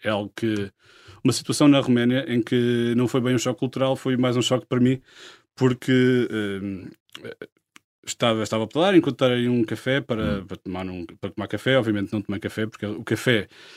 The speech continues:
Speaker 1: fora de Portugal e poucos mais países é só horrível.
Speaker 2: Pois.
Speaker 1: Ahm,
Speaker 2: Mas deixa-me só fazer um
Speaker 1: sim,
Speaker 2: parênteses.
Speaker 1: sim.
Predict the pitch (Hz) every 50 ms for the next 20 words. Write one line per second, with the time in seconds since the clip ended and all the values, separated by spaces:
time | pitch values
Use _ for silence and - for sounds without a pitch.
0 | - _ - - - 131 127 127 123 - - - - 123 127 131 127 123 117 -
1 | 131 127 - - - 127 123 113 - - 120 123 127 131 131 - - - _ 123
2 | 107 - 120 117 110 104 101 85 80 82 - _ _ _ _ _ _ _ _ _
3 | _ _ - 92 90 85 110 113 113 110 113 113 113 117 117 117 110 117 123 135
4 | 131 131 - 151 135 - 143 135 - 147 131 120 131 127 117 - 127 117 110 95
5 | - - - -